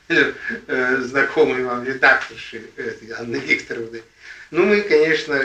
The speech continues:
писали политическую там характеристику. А что это за люди? Э, ки-, ну, вы помните, как Маяковский дает Керенскому?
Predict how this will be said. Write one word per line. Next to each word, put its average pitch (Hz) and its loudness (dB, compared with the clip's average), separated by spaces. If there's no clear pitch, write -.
писали 131 -4
политическую 139 -8
там 113 -8
характеристику. 117 -12
А 139 -6
что - -2
это 233 0
за 180 -6
люди? 220 -4
Э, 117 -8
ки-, - -20
ну, 135 -6
вы 151 -4
помните, 233 4
как 226 4
Маяковский 185 0
дает 170 0
Керенскому? - 0